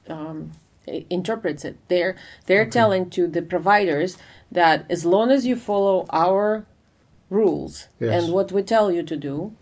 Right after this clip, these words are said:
Speaker 2: <clears throat>
Speaker 1: it doesn't matter who, who you kill or injure,
Speaker 2: Mm.
Speaker 1: you're absolved.
Speaker 2: Okay.
Speaker 1: So following orders is a, is a legal defense now.
Speaker 2: Okay. But, uh, Sasha, the, w-,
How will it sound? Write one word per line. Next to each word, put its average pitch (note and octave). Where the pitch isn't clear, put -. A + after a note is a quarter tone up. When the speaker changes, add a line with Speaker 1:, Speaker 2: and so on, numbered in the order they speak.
Speaker 2:
<clears throat> -
Speaker 1:
it -
doesn't G#3+
matter A3
who, F#3+
who A3
you G3
kill F#3
or C#3+
injure, F#3
Speaker 2:
Mm. A#2
Speaker 1:
you're F#3+
absolved. D3+
Speaker 2:
Okay. C3+
Speaker 1:
So G3
following A#3
orders E3+
is E3+
a, F3
is F3
a F3+
legal D3+
defense D3+
now. -
Speaker 2:
Okay. A#2+
But, C3+
uh, B2+
Sasha, B2+
the, C3
w-, C#3+